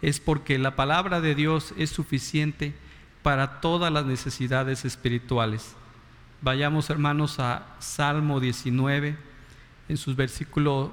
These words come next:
versículos siete al once, solamente voy a parafrasear algunos, donde dice: "La ley del Señor es perfecta, que restaura el alma.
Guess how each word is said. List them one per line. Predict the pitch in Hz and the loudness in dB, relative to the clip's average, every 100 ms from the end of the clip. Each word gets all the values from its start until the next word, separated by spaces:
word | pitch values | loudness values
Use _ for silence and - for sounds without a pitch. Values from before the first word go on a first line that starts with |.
| 196 - - - | -10 -16 -20 -4
versículos | 127 120 151 156 143 135 | -2 -2 -2 0 0 0
siete | 151 147 147 | 0 0 2
al | 139 | 2
once, | 147 160 - 180 170 | 2 0 0 -4 -4
solamente | - 139 131 127 127 131 120 113 - - - - | -4 -2 0 0 -2 -2 -2 -4 -10 -20 -20 -10
voy | - 127 | -2 -2
a | 123 | 0
parafrasear | 123 120 123 120 123 | -2 0 -2 -2 0
algunos, | 127 131 147 151 139 | 0 0 2 2 0
donde | 131 127 | -2 -2
dice: | 131 - 123 - - - - - | -2 -2 -2 -4 -12 -20 -20 0
"La | 135 131 | 2 4
ley | 139 139 156 | 4 4 4
del | 156 151 | 4 0
Señor | - 143 143 | 0 0 0
es | 135 - | -2 -2
perfecta, | 143 127 147 143 - 139 131 - - - - - | -2 -2 -2 -2 -2 -4 -4 -10 -20 -20 -20 -4
que | 147 | 0
restaura | 135 123 - 139 139 131 | 0 0 0 0 2 2
el | 123 120 | 2 2
alma. | 120 113 117 | 2 0 -4